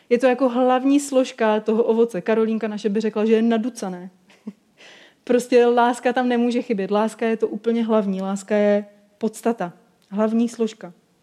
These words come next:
Jakoby byla to hlavní a projevovala se skrze ty ostatní.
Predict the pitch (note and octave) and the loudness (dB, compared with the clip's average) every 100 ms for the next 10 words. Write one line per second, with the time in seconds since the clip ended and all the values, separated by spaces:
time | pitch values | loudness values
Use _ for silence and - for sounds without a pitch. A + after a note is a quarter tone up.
0 | _ _ _ _ _ _ _ - - - | _ _ _ _ _ _ _ -20 -20 -20
1 | _ A#3 B3 B3 A#3 A#3+ A#3 A3+ A#3 A#3+ | _ 0 2 2 4 4 4 2 4 2
2 | C4 - G#3 A#3+ A#3 A#3 A#3+ A#3+ A#3 A#3 | 0 -2 0 4 4 4 2 2 2 0
3 | A#3 - A3+ G#3+ A3 A3 A3 - A#3 A3+ | -4 0 0 2 0 0 -2 -8 -6 -4
4 | A3 - A3+ G3+ F3+ | -2 -2 -4 -4 -12